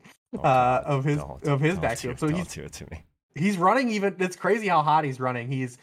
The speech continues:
Speaker 2: he's, uh, the R B six in overall scoring right now, but he's the R B fifteen in expected points. He's just running ridiculously pure.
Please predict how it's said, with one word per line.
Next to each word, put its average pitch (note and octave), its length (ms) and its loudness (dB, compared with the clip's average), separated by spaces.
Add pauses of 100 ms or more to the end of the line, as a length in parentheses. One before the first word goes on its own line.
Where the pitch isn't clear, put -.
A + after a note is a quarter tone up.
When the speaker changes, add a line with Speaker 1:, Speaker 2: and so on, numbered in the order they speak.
(160)
Speaker 2:
he's, F3 340 -6
uh, D#3 220 0
the C#3+ 80 -4
R D#3 180 2
B F#3 160 -8
six C#3+ 520 -8
in B2+ 360 -8
overall C3+ 380 -2
scoring C3 300 -6
right A#2 120 -8
now, A2+ 160 -6
but A2+ 80 -10
he's G#2+ 100 -10
the A#2+ 60 -4
R B2+ 100 0
B B2 120 -6
fifteen A#2 400 -12
in G#2+ 80 -10
expected - 480 -10
points. A2+ 320 -8 (260)
He's B2 140 -4
just B2 180 -8
running B2 320 -2
ridiculously A2+ 720 -8
pure. A2 440 -4